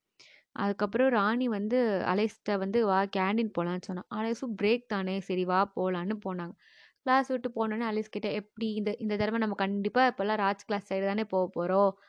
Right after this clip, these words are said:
எந்த மாற்றமும் இல்ல தானேன்னு?" சொல்லிட்டு இருந்தா. ஏன்னா இப்பதான் அவங்க கமிட் ஆயிட்டாங்களேன்னு. ராணி சொன்னா, ஆஹா, நம்ம போனா என்னமோ நம்மளையே தேடி போற மாதிரி இருக்கும், அப்படிலாம் நம்ம போகக்கூடாது பின்னாடி,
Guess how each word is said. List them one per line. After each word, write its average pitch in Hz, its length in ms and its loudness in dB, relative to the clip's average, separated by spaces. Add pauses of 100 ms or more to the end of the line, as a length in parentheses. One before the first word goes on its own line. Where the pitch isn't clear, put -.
(100)
எந்த 208 320 -4
மாற்றமும் 220 460 0
இல்ல 190 200 0
தானேன்னு?" 185 360 -4
சொல்லிட்டு 180 360 -4
இருந்தா. 180 140 -4
ஏன்னா 240 200 -2
இப்பதான் 214 260 -2
அவங்க 185 200 -4
கமிட் 196 200 -4
ஆயிட்டாங்களேன்னு. 165 540 -4 (640)
ராணி 190 340 -2
சொன்னா, 214 240 -6 (200)
ஆஹா, 262 580 -4
நம்ம 185 300 -4
போனா 196 360 -6
என்னமோ 220 260 -6
நம்மளையே 254 500 -4
தேடி 240 260 0
போற 185 240 -2
மாதிரி 180 260 -2
இருக்கும், 175 500 -6 (220)
அப்படிலாம் 262 420 0
நம்ம 262 120 0
போகக்கூடாது 190 640 0
பின்னாடி, 175 460 -4